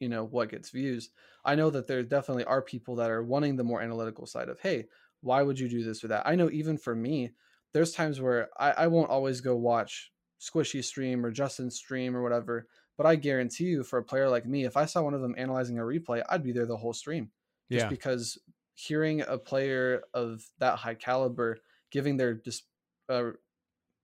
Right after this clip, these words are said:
Speaker 1: perspective on decision making
Speaker 2: Mm.
Speaker 1: would be huge for me.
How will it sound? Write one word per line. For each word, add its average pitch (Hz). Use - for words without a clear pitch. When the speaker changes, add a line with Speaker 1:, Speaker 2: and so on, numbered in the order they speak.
Speaker 1:
perspective 127
on 113
decision 127
making 202
Speaker 2:
Mm. 123
Speaker 1:
would 131
be 117
huge 147
for 104
me. 80